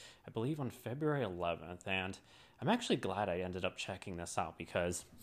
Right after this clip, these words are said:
I had, when I first heard about this film, I put it on my queue. I was pretty excited for, you know, a new Swedish horror film, thriller, and I, to be honest, I actually really loved, like, the Scandinavian <laughs> horror,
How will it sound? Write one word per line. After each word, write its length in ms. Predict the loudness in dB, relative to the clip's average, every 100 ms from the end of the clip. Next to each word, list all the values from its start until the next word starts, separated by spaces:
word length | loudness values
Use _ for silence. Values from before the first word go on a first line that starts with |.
| -16 -18 0
I 60 | 2
had, 200 | 4 4
when 80 |
I 60 | 2
first 300 | 2 0 0
heard 200 | 2 2
about 300 | 4 0 -2
this 180 | -6 -6
film, 520 | 0 0 2 -2 -8 -12 -20 -20 -6
I 380 | -2 0 0 -4 -12 -20 4
put 100 | 6
it 80 |
on 120 | 8 8
my 120 | 6
queue. 480 | 4 4 6 8 6
I 60 |
was 100 | 6
pretty 220 | 2 -4
excited 420 | -2 0 2 2 0
for, 380 | 2 4 4
you 100 | 2
know, 140 | 0 -2
a 40 |
new 160 | 0 -2
Swedish 680 | -4 -2 2 4 4 2 -10 -16 -18 -8 0
horror 240 | 2 2
film, 760 | 0 0 2 2 0 -2 -4 -8 -10
thriller, 680 | 0 2 4 4 2 0 -4 -16 -20 -8
and 160 | -4
I, 120 | -2 -4 -6
to 80 | -8
be 160 | -2 2
honest, 220 | 2 2
I 80 | -2
actually 220 | -2 -8 -6
really 320 | -2 0 0
loved, 300 | 2 2 2
like, 160 | -4
the 80 | -4
Scandinavian 1040 | -6 -6 -6 -6 -4 -2 -2 -2 -2 -2 -4 -6
<laughs> 20 |
horror, 680 | -10 2 6 8 8 4 0